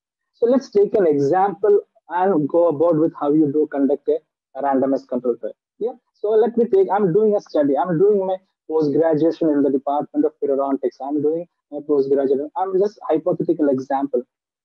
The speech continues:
And so I want to study the effectiveness of chlorhexidine,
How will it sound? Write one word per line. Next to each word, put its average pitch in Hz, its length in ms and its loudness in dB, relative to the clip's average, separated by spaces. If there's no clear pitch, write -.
And 190 180 -16
so 196 180 -2
I 175 140 0
want 196 260 2
to 208 60 2
study 160 360 0
the 151 100 2
effectiveness 156 600 0
of - 100 -20
chlorhexidine, 151 680 0